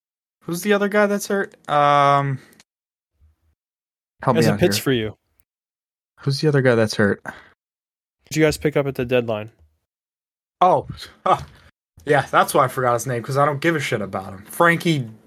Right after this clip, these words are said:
Speaker 1: Dookie Montas. Don't get me started with that guy. But anyways, like I'm saying, Cashman has a big ego. He doesn't wanna let,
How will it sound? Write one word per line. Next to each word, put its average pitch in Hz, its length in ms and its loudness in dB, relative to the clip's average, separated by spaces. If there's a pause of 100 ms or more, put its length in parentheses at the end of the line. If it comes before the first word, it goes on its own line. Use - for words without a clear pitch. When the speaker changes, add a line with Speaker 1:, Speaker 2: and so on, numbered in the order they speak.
Speaker 1:
Dookie 147 380 -4
Montas. 139 760 0 (1000)
Don't 208 200 2
get 175 160 2
me 143 80 0
started 131 340 2
with 107 140 -4
that 110 200 2
guy. 110 280 -8 (1080)
But 170 100 2
anyways, 127 600 -2 (100)
like 185 200 2
I'm 175 120 2
saying, 110 420 -4
Cashman 185 420 0
has 180 160 2
a 151 40 -6
big 139 240 -2
ego. 117 340 -4
He 143 140 -8
doesn't 151 300 0
wanna 139 280 2 (200)
let, 135 280 0